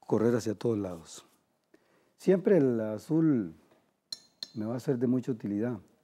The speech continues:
Y el amarillo, el azul porque el, el cielo es totalmente limpio en ese aspecto.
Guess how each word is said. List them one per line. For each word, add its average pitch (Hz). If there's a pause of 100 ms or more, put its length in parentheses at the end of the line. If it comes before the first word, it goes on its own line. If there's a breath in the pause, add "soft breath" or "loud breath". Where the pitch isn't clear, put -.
Y 110
el 104
amarillo, 123 (480 soft breath)
el 120
azul 208
porque 135 (220)
el, 123
el 113
cielo 147
es 160
totalmente 131
limpio 120
en 110
ese 110
aspecto. 104